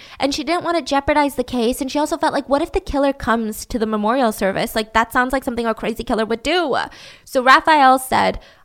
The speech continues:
"I have somewhere to be. Like, I can't go. I have something for my own school stuff." So she makes the choice.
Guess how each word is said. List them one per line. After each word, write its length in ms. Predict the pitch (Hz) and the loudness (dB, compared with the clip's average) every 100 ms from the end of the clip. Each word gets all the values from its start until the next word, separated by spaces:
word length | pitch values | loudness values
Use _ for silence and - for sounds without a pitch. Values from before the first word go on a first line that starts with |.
| - | 0
"I 80 | 277 | 2
have 220 | 311 339 | 4 4
somewhere 240 | 320 285 | 2 0
to 80 | 233 | 0
be. 260 | 220 240 214 | -2 0 0
Like, 160 | 214 | 0
I 140 | 208 226 | 0 -2
can't 480 | - 254 240 - | -2 -2 -2 -4
go. 520 | 214 196 202 - - 262 | -2 2 2 0 -6 -6
I 60 | 226 | -4
have 120 | 220 | -4
something 360 | 233 247 240 226 | -6 -6 -6 -2
for 340 | 214 202 196 | 0 2 0
my 160 | 202 202 | -2 -2
own 220 | 254 262 | -2 -4
school 260 | - 208 | -6 -4
stuff." 540 | 180 - - - - - - - | -4 -6 -6 -6 -10 -16 -20 -20
So 160 | - 233 | -6 -6
she 240 | - 247 | -2 -4
makes 340 | 294 311 302 - | -2 -6 -8 -8
the 100 | 320 | -8
choice. 600 | - 285 - - - | -2 -2 -2 -10 -16